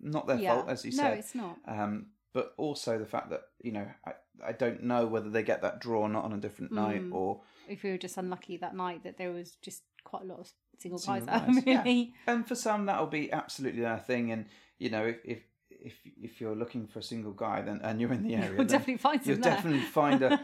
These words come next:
Speaker 2: <laughs>
Speaker 1: a host of different, different single guys there. And, and to be fair to them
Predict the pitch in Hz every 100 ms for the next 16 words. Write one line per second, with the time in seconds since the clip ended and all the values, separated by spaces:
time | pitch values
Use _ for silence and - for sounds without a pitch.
0 | 330 - - 151 - 139 147 143 - 131
1 | - 147 131 135 147 135 123 135 123 123
2 | 107 - - - 139 147 - 147 151 135
3 | 135 - 156 156 156 127 107 107 107